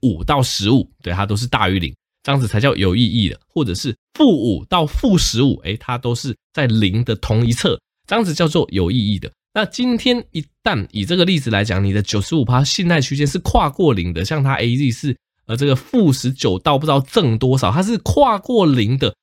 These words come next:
跨过零的这个九十五趴信赖区间叫做这个统计数据是没有意义的。也就是说，呃，施打A Z疫苗一百二十天之后的那一群人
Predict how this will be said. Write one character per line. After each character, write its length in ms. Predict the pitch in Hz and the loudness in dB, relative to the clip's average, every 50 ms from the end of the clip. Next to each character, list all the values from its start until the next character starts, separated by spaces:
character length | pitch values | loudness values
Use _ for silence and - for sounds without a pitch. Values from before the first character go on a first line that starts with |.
| _ _ _ | _ _ _
跨 200 | - - 226 202 | -2 -2 -2 0
过 220 | 175 - 226 202 | 0 2 2 2
零 180 | 165 127 135 139 | 2 2 2 2
的 100 | 139 131 | 0 0
这 120 | 139 165 | 0 2
个 80 | 160 147 | 0 2
九 120 | - 110 | 2 0
十 120 | 107 - 139 | 0 2 0
五 80 | 120 | 2
趴 120 | 120 123 127 | 2 2 2
信 180 | - - 143 | 2 4 4
赖 120 | 139 131 120 | 4 2 2
区 140 | - - | 0 -2
间 160 | 110 117 113 113 | -4 -2 -2 -2
叫 160 | - 135 120 | 0 -2 -2
做 240 | - 135 107 - _ _ _ _ _ | 0 -2 -2 -2 _ _ _ _ _
这 120 | - 131 | -8 -2
个 120 | 123 123 | 0 0
统 200 | 107 - 101 92 | 0 2 0 2
计 100 | 101 123 | 2 2
数 180 | 117 - 123 113 | 0 0 0 0
据 120 | 107 113 | 0 0
是 100 | 104 127 | 2 4
没 240 | 131 110 104 110 147 | 4 4 6 6 4
有 140 | 156 123 104 | 4 2 2
意 80 | 135 127 | 0 0
义 240 | 104 104 101 90 | 0 2 0 -2
的。 120 | 78 - - - - | -2 -6 -10 -14 -10
也 120 | 82 90 | -8 -6
就 100 | 92 - | -4 0
是 140 | 135 139 135 | 0 0 0
说， 260 | 127 - 117 110 107 _ _ _ _ _ _ - | 0 0 0 -2 -2 _ _ _ _ _ _ -8
呃， 180 | - 104 98 101 | -4 -2 -2 -2
施 340 | - - - - 220 220 | -2 -2 -4 -2 -2 -2
打 220 | 196 190 120 95 - | -2 -2 -2 0 0
A 120 | 139 143 | 0 0
Z 140 | 147 160 175 | 0 0 -2
疫 160 | 170 165 156 | 0 0 0
苗 220 | 139 113 90 87 - | 2 0 0 -2 -2
一 100 | - 196 | -2 -4
百 220 | 165 - 92 87 | -2 0 -2 -2
二 140 | - 147 135 | 0 -2 -2
十 160 | 117 - 101 | -2 -2 -6
天 280 | 92 - - 95 107 107 | -8 -6 -4 -2 -2 -2
之 220 | 101 - - 107 | -2 -4 -4 -6
后 340 | 101 - - 156 110 - - - | -6 -2 -2 -2 -2 -2 -6 -8
的 100 | - 95 | -6 -4
那 160 | 101 110 113 | -2 -2 -2
一 60 | 113 | -2
群 240 | 117 - - 92 95 | -2 -4 -4 -4 -2
人 200 | 98 78 67 80 | -2 -2 -4 -6